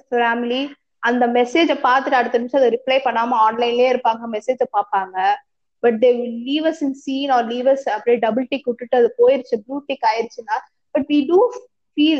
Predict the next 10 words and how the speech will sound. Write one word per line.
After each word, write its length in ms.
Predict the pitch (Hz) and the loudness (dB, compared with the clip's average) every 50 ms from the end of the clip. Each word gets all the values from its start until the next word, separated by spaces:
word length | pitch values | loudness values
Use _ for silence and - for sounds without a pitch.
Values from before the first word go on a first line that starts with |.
| 214 - 202 220 | -2 -4 -4 -2
"என்னடா 420 | 220 208 208 208 233 294 339 349 349 | -2 -2 -4 -2 0 2 2 2 2
இது, 160 | 320 269 254 | 2 2 0
நம்ம 240 | 240 214 214 233 311 | -2 -2 -4 -6 -4
கிட்ட 180 | 311 339 294 320 | -4 -2 -2 0
ஏன்டா 240 | 285 262 247 240 226 226 | 0 0 0 0 0 2
பேச 200 | - 220 220 220 - 226 | 2 0 0 0 -4 -6
மாட்றாங்க?" 440 | 226 214 202 208 208 202 196 196 | -6 -6 -4 -4 -4 -4 -4 -6
அப்படி 180 | 185 180 196 - _ _ _ _ _ _ | -8 -14 -16 -20 _ _ _ _ _ _
இந்த 200 | 262 277 294 294 302 | -6 -2 0 0 0
டைம்ல 440 | 302 - 302 302 330 370 392 349 | 0 0 0 0 0 -2 -2 -4